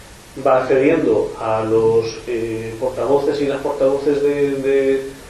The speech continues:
de los grupos, mm, parlamentarios en la Comisión de Interior, menos al P N V.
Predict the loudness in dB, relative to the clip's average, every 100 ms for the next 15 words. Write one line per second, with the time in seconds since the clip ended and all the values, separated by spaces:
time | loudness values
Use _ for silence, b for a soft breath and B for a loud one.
0 | -8 0 2 2 2 0 2 6 6 4
1 | 2 -6 -8 -8 -6 -6 -6 -6 0 2
2 | 2 2 4 4 2 -2 -6 -6 -6 -2
3 | 0 0 0 2 2 4 4 2 2 2
4 | 2 -2 -2 2 2 0